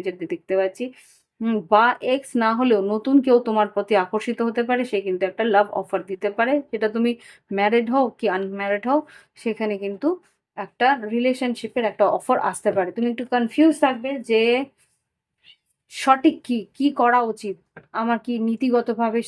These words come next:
তার সঙ্গে এই নতুন সম্পর্কে যাওয়া উচিত না যাওয়া উচিত না, রিস্কটা নেওয়া উচিত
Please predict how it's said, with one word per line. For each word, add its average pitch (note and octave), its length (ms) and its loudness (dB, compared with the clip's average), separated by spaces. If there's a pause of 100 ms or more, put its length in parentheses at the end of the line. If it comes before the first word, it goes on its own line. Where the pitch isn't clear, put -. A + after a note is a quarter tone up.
(120)
তার G#3+ 180 4
সঙ্গে G#3 340 -4 (340)
এই A3 100 -2
নতুন A3 420 2
সম্পর্কে A3 480 0
যাওয়া G3 280 4
উচিত B3+ 440 4
না G3 220 2 (380)
যাওয়া G3 320 4
উচিত A3 300 -4
না, E3 160 0
রিস্কটা G#3 420 0
নেওয়া F3+ 300 2 (120)
উচিত C#4+ 240 4